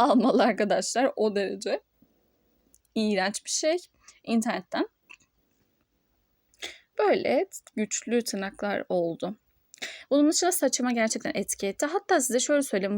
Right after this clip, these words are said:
V K'nın, <laughs> V nokta nokta K'nın, e, toz kolajenini kullandım.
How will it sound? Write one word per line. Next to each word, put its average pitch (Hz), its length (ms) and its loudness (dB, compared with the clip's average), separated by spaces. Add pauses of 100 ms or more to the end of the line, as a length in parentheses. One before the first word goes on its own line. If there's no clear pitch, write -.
V 247 360 4
K'nın, 202 560 -2 (1000)
<laughs> 277 600 -4
V 226 400 2
nokta - 300 -2
nokta - 380 -6
K'nın, - 460 -2 (340)
e, 226 420 -2
toz - 280 -2
kolajenini 208 600 0
kullandım. 208 600 -2